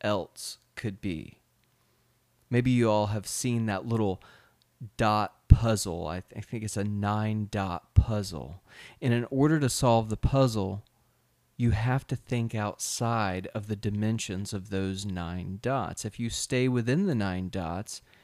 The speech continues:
you're not gonna be able to solve the problem. And if we, we use the same kind of thinking that created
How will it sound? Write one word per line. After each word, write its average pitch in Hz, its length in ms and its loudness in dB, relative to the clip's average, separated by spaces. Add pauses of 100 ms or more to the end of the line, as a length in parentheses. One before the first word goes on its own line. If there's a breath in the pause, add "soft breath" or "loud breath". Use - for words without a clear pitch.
(200 soft breath)
you're 113 140 0
not 107 420 -2
gonna 107 160 -4
be 104 160 -8
able 98 140 -8
to 101 100 -12
solve 90 460 -6
the 110 60 -12
problem. 113 680 -4 (1400 soft breath)
And 131 140 -6
if 123 180 -8
we, 127 260 -4 (220)
we 127 120 0
use 151 360 0
the 120 100 -2
same 131 560 2
kind 117 540 2
of 95 100 -4
thinking 107 1040 -4 (380)
that 104 180 2
created 110 960 -2